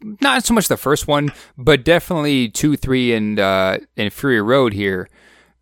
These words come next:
are very much Max being the one who makes the biggest sacrifice of all of them. In this one, it's kind of that way, although I would probably attribute that more to Nux. Nux is the one who is the one who pretty much saves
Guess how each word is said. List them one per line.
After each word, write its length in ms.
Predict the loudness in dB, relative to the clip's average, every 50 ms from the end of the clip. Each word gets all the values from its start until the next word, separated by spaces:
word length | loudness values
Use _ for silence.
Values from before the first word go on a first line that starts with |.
| _ -2
are 160 | 2 2 2 2
very 300 | 4 4 4 6 6 4
much 280 | 2 0 0 -2 -2
Max 360 | 0 2 2 2 0 -2 -8
being 180 | -4 -2 -2 0
the 80 | 0 0
one 160 | 0 -2 -2
who 140 | -4 -4 0
makes 260 | 0 -2 -2 -2 -8
the 80 | -8
biggest 320 | -2 -2 0 0 0 -2 0
sacrifice 800 | -2 -2 -2 -4 -6 -2 -2 -2 -2 -2 -4 -6 -8 -10 -12 -8 -4
of 140 | -4 -2 0
all 160 | 0 0 0
of 60 | -2 -4
them. 120 | -6 -6
In 120 | -4 0
this 200 | 2 2 2 2
one, 120 | 2 2 2
it's 140 | 2 0 -4 -12 _
kind 380 | -12 -12 -10 -4 -2 -2 -2 -2
of 100 | -4 0
that 220 | 0 0 2 2
way, 280 | 0 0 2 2 0 0 -2 -6 -20 -20 -14 _
although 280 | 0 2 4 4 4 4
I 120 | 4 2
would 240 | 4 4 2 2 2
probably 320 | 0 0 2 2 2 0
attribute 320 | 0 0 -2 -2 0 2 2
that 160 | 2 0 0
more 240 | 0 2 2 2 2
to 140 | 0 -4
Nux. 500 | -4 -2 0 0 0 -2 _ -6 -6 -4
Nux 240 | 0 0 -2 0 -2
is 80 | -4 0
the 80 | 0
one 140 | 0 2 2
who 260 | 2 4 4 4 4
is 140 | 2 0 2
the 100 | 0 0
one 220 | 2 2 0 0 0
who 120 | -2 -2
pretty 320 | -2 _ 0 2 4 4
much 180 | 4 2 2 0
saves 440 | 0 2 4 4 4 4 2 0